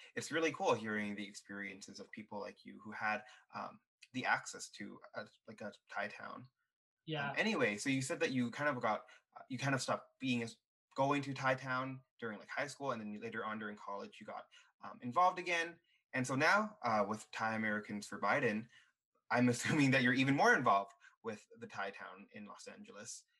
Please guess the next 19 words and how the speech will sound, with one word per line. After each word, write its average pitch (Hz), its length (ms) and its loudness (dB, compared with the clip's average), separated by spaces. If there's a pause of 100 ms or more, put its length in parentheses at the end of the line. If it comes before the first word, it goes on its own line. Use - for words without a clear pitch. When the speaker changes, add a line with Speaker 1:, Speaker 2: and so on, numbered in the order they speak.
(120)
Speaker 1:
Can 127 80 -6
you 123 80 -2
tell 123 160 0
me 127 140 -2
more 110 200 -2
about 110 200 -4
that? 131 220 -8 (1600)
Speaker 2:
Uh, 170 260 4 (220)
yes. 190 640 0 (120)
Well, 175 440 6
I'm 180 540 4
trying 185 520 2 (140)
to 151 580 4 (960)
think 175 200 6
of 160 80 2
a 160 100 8
way 147 260 4
or 139 100 0
develop 147 500 4